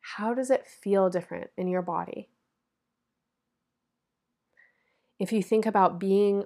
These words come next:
on an adventure, have you ever been on an adventure? When was the last time? Maybe it was when you were a little kid.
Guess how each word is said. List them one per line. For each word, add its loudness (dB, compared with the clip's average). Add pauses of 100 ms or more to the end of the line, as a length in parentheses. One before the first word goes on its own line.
on 2
an 0
adventure, -6 (520)
have -12
you -4
ever -2
been 0
on -2
an -4
adventure? -4
When 0
was -6
the -6
last 0
time? -6
Maybe -4
it -4
was -6
when -4
you -4
were 0
a 0
little -4
kid. -10